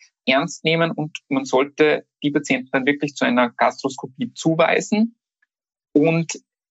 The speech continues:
für die Kollegen auch noch wichtig, wenn sie dann so eine Gastroskopie zurückbekommen, darauf zu achten, sind wirklich Biopsien aus der Speiseröhre entnommen worden. Es sollten mindestens sechs Stück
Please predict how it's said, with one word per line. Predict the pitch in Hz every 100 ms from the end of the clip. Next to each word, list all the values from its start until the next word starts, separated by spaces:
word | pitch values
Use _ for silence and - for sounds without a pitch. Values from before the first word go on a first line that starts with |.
| _ _
für | - 160
die | 143 151 143
Kollegen | - 143 131 127 165 -
auch | 131 143 - -
noch | 143 143
wichtig, | 160 165 175 165
wenn | 139 139
sie | 143
dann | 143 135
so | 131
eine | 127
Gastroskopie | 127 - 143 139 - - 143
zurückbekommen, | - 151 165 - 165 - - 143 165 98 95 - _ _ _
darauf | 143 135
zu | - -
achten, | 123 - 156
sind | 160 143
wirklich | 170 - 170 -
Biopsien | 151 143 - 170 175
aus | -
der | 208
Speiseröhre | - - 156 156 135 131 -
entnommen | 120 - 120 120 139 170 151
worden. | 139 143 160 170 - _ -
Es | 143
sollten | 139 143 143
mindestens | 151 170 165 - 143 -
sechs | - - - - -
Stück | - 202 202 -